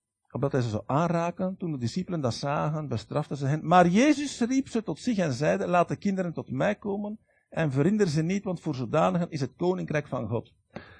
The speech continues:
Ik heb nu een vraag. Hier zitten hier allemaal volwassenen. En een hele hoop mensen die alles nog ouder zijn dan ik. Ja, moeten we dan allemaal kinds blijven of zo?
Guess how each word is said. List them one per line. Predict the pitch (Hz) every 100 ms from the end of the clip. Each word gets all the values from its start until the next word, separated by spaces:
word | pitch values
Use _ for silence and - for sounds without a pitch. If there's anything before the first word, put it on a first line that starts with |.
| - _
Ik | - -
heb | 165 -
nu | 160 160 _ _ _ _ _ _ _ _
een | - 120
vraag. | 107 175 262 - - - _ _ _ _ _
Hier | - 143
zitten | 139 143
hier | 135
allemaal | 180 180
volwassenen. | 151 127 131 190 220 233 330 - _ _ _ _ _ _
En | -
een | 147 143
hele | 185 175 160 147 139 139
hoop | 139
mensen | 156 185 - 160
die | 143
alles | 139 127 -
nog | - 135
ouder | 165 165
zijn | 143 139
dan | 117
ik. | 208 269 - - _ _ _ _
Ja, | 190 240 101 -
moeten | 170 202 208
we |
dan | 190 190
allemaal | - 254 254 247 226 - _ _ -
kinds | 349 339 220
blijven | 170 151 135 120
of | 107
zo? | - 101 87